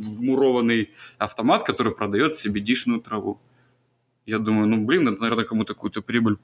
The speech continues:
приносит, кстати, типа... А в, в Украине отлично, отлично. Там где-то си би ди-шная, там и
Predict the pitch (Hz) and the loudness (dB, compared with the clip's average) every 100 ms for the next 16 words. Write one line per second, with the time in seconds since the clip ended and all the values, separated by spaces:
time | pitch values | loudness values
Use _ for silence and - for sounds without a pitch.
0 | _ _ - 113 113 165 - - - - | _ _ -8 -2 0 0 -4 -10 -14 -14
1 | - - - - - - _ _ _ _ | -20 -20 -12 -10 -10 -12 _ _ _ _
2 | _ _ _ _ _ _ - 104 - 113 | _ _ _ _ _ _ -6 -6 -4 -4
3 | 123 143 247 269 107 - 113 - - - | 0 2 2 2 -2 -6 -6 -2 0 0
4 | 120 101 101 160 - 110 - 135 135 120 | 0 0 0 0 0 -2 0 0 0 0
5 | 135 127 117 185 147 139 113 123 123 110 | 0 0 0 0 2 0 2 2 2 2
6 | 120 120 | 2 2